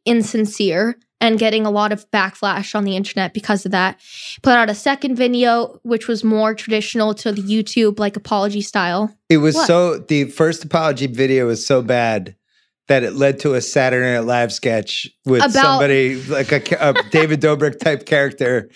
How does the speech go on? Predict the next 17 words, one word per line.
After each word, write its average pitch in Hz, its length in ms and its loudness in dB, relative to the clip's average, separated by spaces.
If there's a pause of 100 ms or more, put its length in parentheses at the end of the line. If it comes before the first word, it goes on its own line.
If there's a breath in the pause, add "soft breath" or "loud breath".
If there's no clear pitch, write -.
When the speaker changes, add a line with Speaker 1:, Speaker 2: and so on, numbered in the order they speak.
(260 loud breath)
Speaker 2:
just 156 220 -2
repeatedly 170 680 -2
<laughs> - 40 -12
posting 180 380 -2
apology 156 580 0
videos. - 180 0
Speaker 1:
It's - 120 -6
just, 349 260 0
it, 294 200 0
th-, 285 180 0
that 294 140 0
was 294 180 -2
really 226 180 0
funny. 202 360 -6
Speaker 2:
That 156 160 4
was 151 200 -2
funny. 92 240 -4